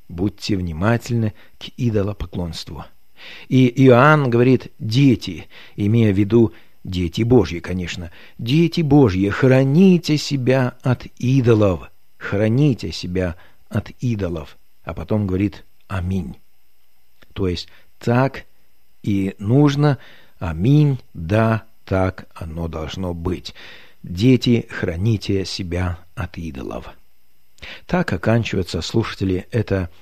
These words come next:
очень важная, э, маленькая книжечка послания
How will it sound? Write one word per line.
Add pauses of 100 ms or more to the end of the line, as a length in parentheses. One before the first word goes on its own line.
(340)
очень
важная, (380)
э,
маленькая
книжечка (100)
послания